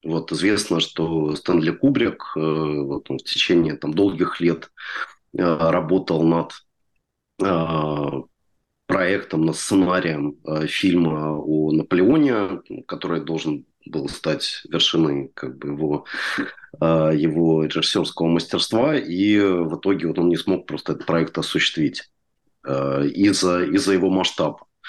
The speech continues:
Поэтому, э, работа режиссёра с, э,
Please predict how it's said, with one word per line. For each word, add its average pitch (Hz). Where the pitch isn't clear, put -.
Поэтому, 98
э, 92
работа 104
режиссёра 85
с, -
э, 80